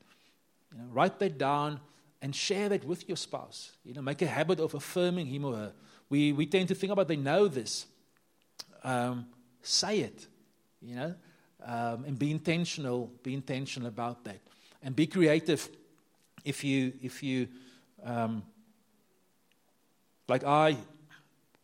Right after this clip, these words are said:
you know, to help me, I got a little book, um, Romancing Your Wife, it's called. Anybody read that book? Romancing Your Wife. It's brilliant. It's got about twenty different ideas as to what you can do,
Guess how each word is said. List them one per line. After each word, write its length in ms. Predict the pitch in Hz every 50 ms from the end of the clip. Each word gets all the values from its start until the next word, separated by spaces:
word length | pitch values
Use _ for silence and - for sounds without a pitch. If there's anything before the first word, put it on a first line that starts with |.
| _ _ _ _ -
you 80 | 131 127
know, 80 | 131
to 120 | - 147 117
help 300 | 120 143 165 165 170 175
me, 220 | 180 185 190 175 -
I 80 | 131
got 180 | 139 - 147 131
a 40 | 139
little 160 | 131 127 123
book, 400 | 120 117 196 240 - - - - - - - - - - - - - - - _ _ _ -
um, 440 | - 131 127 123 120 120 120 113 110 107 107
Romancing 560 | 113 151 180 185 185 180 185 180 - 170 165
Your 160 | 147 139 123
Wife, 460 | 117 113 98 - - - - - - - -
it's 160 | - - -
called. 340 | - 123 98 92 90 - - - _ _ _ _ _ _ _ _ _ -
Anybody 360 | 143 156 175 175 175 180 180 165
read 160 | 160 160 165
that 120 | 180 147
book? 260 | - 233 254 - - - - _ _ _ _
Romancing 540 | - - 123 139 151 151 156 151 - - 156
Your 140 | 143 139 127
Wife. 240 | 113 113 104 101 -
It's 140 | - 110 -
brilliant. 560 | - - 127 147 190 202 208 214 214 202 - - - - - - -
It's 200 | - 147 110 123
got 180 | - 143 143 139
about 480 | 139 120 113 113 120 120 - - -
twenty 480 | - - 160 190 190 196 196 190 175 147
different 400 | - - 156 156 - 185 175 156
ideas 680 | 147 147 135 123 160 165 175 185 185 175 - - - - - - - - - _ -
as 60 | -
to 80 | - 139
what 240 | 143 165 160 -
you 60 | 180 165
can 240 | - 165 151 143
do, 380 | 131 120 185 196 202 202 202 190